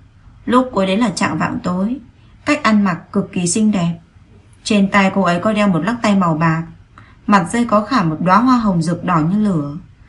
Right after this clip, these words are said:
Vừa nhìn thấy đã biết là con nhà giàu." Nghe vậy, luật sư Hạ đang uể oải bên cạnh đột nhiên nhíu mày. Lắc tay hoa hồng, trong trí nhớ của anh từng có một chiếc lắc như vậy. Hạ Minh nhớ lại có lẽ là vào năm ba hoặc năm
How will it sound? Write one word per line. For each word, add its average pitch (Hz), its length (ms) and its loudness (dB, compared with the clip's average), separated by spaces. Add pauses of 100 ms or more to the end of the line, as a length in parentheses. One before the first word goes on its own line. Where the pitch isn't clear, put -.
(280)
Vừa 202 160 2
nhìn 175 260 0
thấy 185 160 0
đã 208 140 0
biết 277 280 0
là 175 80 0
con 202 140 0
nhà 185 160 0
giàu." 170 420 0 (680)
Nghe 196 180 0
vậy, 180 240 0
luật 165 160 0
sư 196 180 -2
Hạ 190 260 -2
đang 185 200 -2
uể 170 220 -2
oải 151 160 -2
bên 175 260 -4
cạnh 175 220 -4
đột 165 180 -2
nhiên 165 160 0
nhíu 160 180 0
mày. 180 280 -2 (1400)
Lắc 247 240 4
tay 196 160 2
hoa 185 160 0
hồng, 165 380 -2 (380)
trong 254 220 4
trí 226 120 0
nhớ 214 220 2
của 170 160 0
anh 220 340 0
từng 165 140 0
có 175 100 -2
một 190 180 2
chiếc 220 200 -6
lắc 233 220 -4
như 185 60 -4
vậy. 165 200 -4 (720)
Hạ 185 180 0
Minh 175 220 0
nhớ 170 200 0
lại 202 340 -2
có 175 80 -2
lẽ 180 180 0
là 214 120 2
vào 165 240 0
năm 180 260 -2
ba 185 160 0
hoặc 165 200 -2
năm 180 160 -2